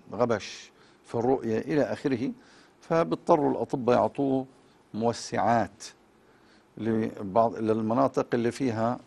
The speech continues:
آه، خروج السوائل. معنا اتصال. أم، أم رامي، تفضلي.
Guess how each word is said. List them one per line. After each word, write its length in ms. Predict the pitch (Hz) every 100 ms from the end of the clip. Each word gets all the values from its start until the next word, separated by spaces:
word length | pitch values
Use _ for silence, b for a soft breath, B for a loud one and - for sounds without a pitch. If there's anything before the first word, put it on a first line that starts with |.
| - 107
آه، 280 | 104 101 98
خروج 400 | 120 123 117 104
السوائل. 580 | - 135 131 90 90
معنا 200 | 120 160
اتصال. 420 | 147 135 - 90 80 - - - - - - _ - - - - - - -
أم، 280 | 131 170 175 - - - - - - - _ _ _ _ _ - - 123
أم 160 | 120
رامي، 280 | 143 165 135
تفضلي. 580 | 120 131 180 151 131 98